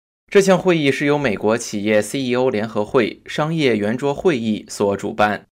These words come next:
这项机构旨在推动对企业友好的政策。它拥有两百名首席执行官成员，其中包括美国一些最杰出的首席执行官。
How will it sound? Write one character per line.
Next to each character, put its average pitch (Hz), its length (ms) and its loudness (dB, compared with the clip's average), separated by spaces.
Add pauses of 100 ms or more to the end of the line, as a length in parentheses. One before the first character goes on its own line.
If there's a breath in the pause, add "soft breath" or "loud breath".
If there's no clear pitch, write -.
(260)
这 208 140 6
项 175 200 2
机 170 200 -2
构 170 360 4
旨 110 140 -2
在 110 180 2
推 143 300 -4
动 127 240 0
对 110 240 0
企 107 220 -6
业 110 180 0
友 101 180 -2
好 110 220 0
的 90 100 -6
政 101 220 -4
策。 - 400 0 (480)
它 170 240 0
拥 170 220 0
有 110 160 2
两 104 200 -2
百 139 200 2
名 98 280 -6
首 101 240 -2
席 104 280 -6
执 107 120 -6
行 113 200 -4
官 131 180 0
成 98 180 -8
员， 98 340 -6 (420)
其 127 160 0
中 135 180 2
包 143 160 2
括 139 160 0
美 101 160 0
国 101 200 2
一 117 100 -2
些 110 240 -2
最 107 240 2
杰 98 180 -4
出 143 260 -8
的 101 240 2
首 98 240 -4
席 104 240 -6
执 101 140 -8
行 101 180 -6
官。 104 300 2